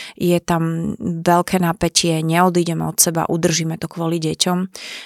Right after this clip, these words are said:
Je možno, mm, so mnou veľa ľudí súhlasiť nebude, ale pre mňa je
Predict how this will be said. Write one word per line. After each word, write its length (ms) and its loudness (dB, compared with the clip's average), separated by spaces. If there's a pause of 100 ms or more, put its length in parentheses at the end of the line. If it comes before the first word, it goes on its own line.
Je 640 0
možno, 480 -2 (160)
mm, 560 -6
so 240 -4
mnou 400 -6
veľa 400 0
ľudí 240 0
súhlasiť 480 -2
nebude, 320 0
ale 240 0
pre 160 -4
mňa 240 -2
je 20 -18